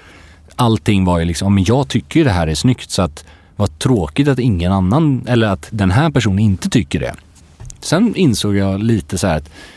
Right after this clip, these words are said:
ja, men det är helt omöjligt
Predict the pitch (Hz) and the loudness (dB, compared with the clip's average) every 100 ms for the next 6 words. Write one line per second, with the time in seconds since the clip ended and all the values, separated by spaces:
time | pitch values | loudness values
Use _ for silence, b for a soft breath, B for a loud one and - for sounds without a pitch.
0 | B - 160 117 117 139 - - - - | B 0 2 2 0 -2 -8 -20 -20 -4
1 | 123 127 127 113 b b b b b - | 0 2 2 0 b b b b b -20
2 | - - 110 143 170 - 104 151 92 73 | -20 -12 -2 0 0 -2 0 0 -2 -8
3 | - _ - - - - 185 104 - - | -16 _ -20 -14 -6 0 0 0 -4 -12
4 | - - 123 80 71 67 92 - | -20 -4 -2 -2 -2 -4 -6 -10